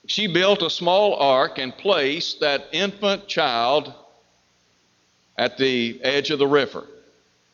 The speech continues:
Pharaoh's daughter was, according to chapter two, bathing or washing in the river, and she came upon this child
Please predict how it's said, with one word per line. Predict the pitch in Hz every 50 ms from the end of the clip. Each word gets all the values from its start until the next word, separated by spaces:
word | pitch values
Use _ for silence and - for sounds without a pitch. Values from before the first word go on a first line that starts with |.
| _ _ _ _ _ _ _ _ _ _ _ _ -
Pharaoh's | 127 139 147 151 156 151 - -
daughter | 135 135 147 165 185 190 185
was, | 160 135 127 123 120 - - - - - - - - _ _ _ _ _ _ _ _ _ -
according | 104 - 135 139 135 139 135 120
to | - 135
chapter | 117 - - 143 131 - - 135
two, | 131 - 156 160 165 175 196 202 - - - - - - - - - - - _ _ _ _ _ _ _ _ _ _ _ _ _ _ -
bathing | 101 135 156 175 175 147 175 190 190 196 214 208 202 180 - -
or | - 117 120 117 110
washing | 113 135 151 170 180 175 - 185 185 185 196 185 175 - - - - _ _ _ _ _ _
in | 127 135
the | 127 123
river, | 127 139 165 180 165 190 190 190 180 143 - -
and | 123 123 117 -
she | - 165 151
came | - - 175 185 185
upon | 175 175 - 165 151 139 135 131 127 107 120
this | 131 131 -
child | - - - 156 143 117 107 104 104 113 127 123